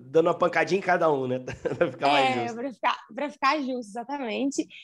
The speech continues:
Speaker 2: E também vamos pegar aí o Adilson Batista, cruzeirense, vai deixar
Speaker 1: Isso.
Speaker 2: a gente ganhar. Tô brincando.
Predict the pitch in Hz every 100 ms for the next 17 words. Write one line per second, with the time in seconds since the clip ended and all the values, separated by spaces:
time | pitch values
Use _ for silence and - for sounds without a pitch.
0 | - 302 302 311 277 277 269 269 240 233
1 | 220 208 214 214 196 190 185 - 208 175
2 | - 220 226 214 208 202 190 190 175 190
3 | 214 - 196 190 190 190 180 175 - 175
4 | 180 208 226 226 247 240 254 240 294